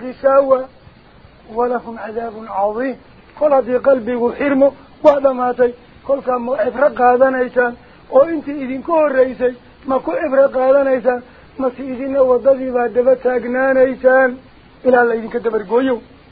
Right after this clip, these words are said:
Walow goor anna ahlal qura Degmooyinka dadkooda ay aamanu, xaqa rumeeyaan, wattaqow, Alla ka baqa. Raxmadiisii buu cawiya maalin addoomaha Eebba ka badiyey. Labadanuuna ka dalbay. Al-iimaanu wa taqwa.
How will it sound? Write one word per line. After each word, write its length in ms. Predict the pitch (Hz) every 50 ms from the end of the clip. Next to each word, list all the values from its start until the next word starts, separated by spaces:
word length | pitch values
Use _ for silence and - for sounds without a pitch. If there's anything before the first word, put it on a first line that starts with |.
| _ -
Walow 300 | 240 240 220 220 226 220 214 180
goor 160 | 220 214 214 - - - - - - _ -
anna 220 | 240 240 240 233 226 208
ahlal 280 | 202 214 220 220 220 202 190
qura 180 | 233 247 226 226 - - - - _ - - 226
Degmooyinka 580 | 208 190 220 247 285 302 269 262 240 226 240 226
dadkooda 440 | 214 254 240 - - 247 240 226 233 233 226
ay 80 | 220 220 - - _ - - - - - 277
aamanu, 460 | 277 262 247 240 247 247 247 240 254 - - - - - - -
xaqa 280 | 226 247 220 202 240 233
rumeeyaan, 720 | 202 202 226 226 220 226 226 233 240 240 233 233 240 285 - - - - - _ -
wattaqow, 520 | 277 285 269 - - 247 247 - 247 233 233 - - - - -
Alla 260 | - 285 302 311 311
ka 160 | 285 294 277 254
baqa. 360 | 233 269 240 214 277 240 214 - _ - - _ _ - - -
Raxmadiisii 640 | 254 302 302 330 339 320 294 294 277 - - 294 285
buu 140 | 262 277 285
cawiya 400 | - 269 254 269 277 262 262 247
maalin 360 | 240 247 262 262 254 262 262
addoomaha 440 | 240 202 254 254 254 269 254 247 254
Eebba 340 | 277 247 247 247 214 247
ka 180 | 247 - 302 330
badiyey. 460 | 320 302 302 277 240 254 254 247 240 240 - - - - - _ - 214
Labadanuuna 640 | 214 233 226 262 269 240 240 233 226 226 226 226 214
ka 120 | - 233 220
dalbay. 380 | 190 214 202 202 180 202 214 208 - - - - -
Al-iimaanu 400 | - 262 269 254 240 247 247 240 240
wa 60 | 233 -
taqwa. 320 | - 226 208 - 113 -